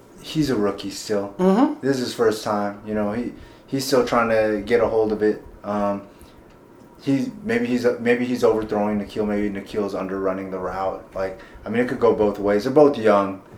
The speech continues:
Speaker 1: and they both got so much room for error because they both have so much room for growth. Um, I'm gonna try to take the positives out of this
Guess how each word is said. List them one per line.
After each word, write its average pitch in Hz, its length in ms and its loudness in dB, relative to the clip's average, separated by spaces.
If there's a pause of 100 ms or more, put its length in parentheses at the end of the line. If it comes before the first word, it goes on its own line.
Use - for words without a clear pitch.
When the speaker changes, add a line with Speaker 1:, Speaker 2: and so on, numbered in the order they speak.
(140)
Speaker 1:
and 113 120 0
they 127 60 4
both 156 220 6
got 127 140 8
so 135 260 4
much 120 160 4
room 110 240 -2
for 104 180 0
error 113 240 4
because 104 240 -2
they 107 80 2
both 107 220 2
have 104 120 2
so - 180 -2
much 110 200 -2
room 107 180 -4
for 95 120 -10
growth. 101 460 -2 (440)
Um, 101 400 0 (720)
I'm 120 60 -4
gonna 127 80 -2
try 147 120 6
to 139 80 4
take 143 180 4
the 127 60 0
positives 131 560 4
out 127 140 8
of 123 60 -2
this 131 280 -4